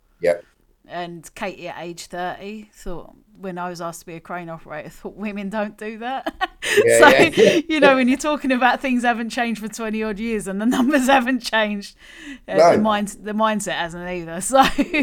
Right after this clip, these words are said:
Speaker 2: we have
Speaker 1: No.
Speaker 2: a lot in common.
Speaker 1: I, and I think that that's a lot of it, really, is, is it, it's, it's just about showing, particularly the younger girls,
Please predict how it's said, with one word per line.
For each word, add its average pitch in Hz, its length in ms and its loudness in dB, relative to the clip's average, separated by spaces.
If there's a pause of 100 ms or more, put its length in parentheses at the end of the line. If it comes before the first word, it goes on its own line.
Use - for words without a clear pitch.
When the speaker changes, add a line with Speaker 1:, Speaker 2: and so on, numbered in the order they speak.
(140)
Speaker 2:
we 220 140 -4
have 214 120 6
Speaker 1:
No. 220 80 8
Speaker 2:
a - 20 6
lot 226 200 0
in 202 120 -10
common. 170 460 -8 (680)
Speaker 1:
I, 180 60 4
and 202 200 4
I 214 80 6
think 226 260 -2
that 180 260 2
that's 196 300 2
a 165 80 6
lot 151 260 6
of 143 100 2
it, - 200 -2 (100)
really, 107 380 -2
is, 131 260 -2
is 123 500 -2
it, 147 260 -10
it's, - 360 -6 (180)
it's 147 200 -4
just - 260 -4
about 127 320 2
showing, 113 720 2
particularly 147 600 0
the 120 120 0
younger 120 380 2
girls, 80 340 -4